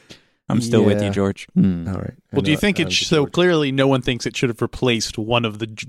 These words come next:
Speaker 4: George songs that was on the White Album, which would be
Speaker 3: Mm, no.
Speaker 2: I,
Speaker 4: Long,
Speaker 2: I,
Speaker 4: Long,
Speaker 2: I don't know
Speaker 4: Long,
Speaker 2: where there's
Speaker 4: Why
Speaker 2: a,
Speaker 4: My Guitar,
Speaker 2: what, what, what's in
Speaker 4: Piggies.
Speaker 2: there to pull out. I mean, I,
Speaker 1: But
Speaker 2: I don't know.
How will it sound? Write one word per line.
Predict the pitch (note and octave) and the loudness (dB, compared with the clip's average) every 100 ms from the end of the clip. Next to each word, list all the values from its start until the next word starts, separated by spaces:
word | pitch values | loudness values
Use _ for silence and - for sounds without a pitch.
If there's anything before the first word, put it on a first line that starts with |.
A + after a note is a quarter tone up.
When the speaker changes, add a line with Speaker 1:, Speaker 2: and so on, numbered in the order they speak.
| - | 0
Speaker 4:
George | B2 G#2+ G#2 | 2 2 2
songs | - A2+ G2+ G2+ | 0 2 0 -2
that | G2 | -4
was | G#2+ A#2 A2+ G2 | 0 2 0 -2
on | A2 G2+ F#2+ | -6 -6 -6
the | |
White | F#2+ F#2 D#2 | -6 -6 -10
Album, | - - _ _ _ _ _ | -14 -20 _ _ _ _ _
which | - | -8
would | B2+ | 0
be | B2 | 2
Speaker 3:
Mm, | A#2 A2+ A2+ A2 | 4 4 4 4
no. | G2+ F2+ E2 | 4 2 2
Speaker 2:
I, | C#3+ | 2
Speaker 4:
Long, | B2+ | 2
Speaker 2:
I, | F3 | 2
Speaker 4:
Long, | A#2+ | 0
Speaker 2:
I | B2 E3+ | 0 2
don't | G3+ F3 | 2 2
know | F#3 | 2
Speaker 4:
Long, | E3+ | 2
Speaker 2:
where | D#3 | 2
there's | D3 C3 | 2 2
Speaker 4:
Why | |
Speaker 2:
a, | C3 | 0
Speaker 4:
My | A#2+ | -2
Guitar, | A2+ A#2+ C3 A#2+ A#2 | -4 -6 -2 0 2
Speaker 2:
what, | C#3+ C#3+ | 2 2
what, | C#3 C#3 | 0 2
what's | C#3 A2+ | 0 0
in | C#3 | 2
Speaker 4:
Piggies. | C3 | 4
Speaker 2:
there | A#2+ | 2
to | G#2+ | 2
pull | - A#2 A2 | 0 2 4
out. | G#2+ F#2 | 2 0
I | |
mean, | F#2 F#2+ F#2 D#2+ | -2 -4 -6 -4
I, | F#2+ | 0
Speaker 1:
But | F3+ | 2
Speaker 2:
I | A2 | 4
don't | A2+ | 4
know. | G#2+ F2 | 4 2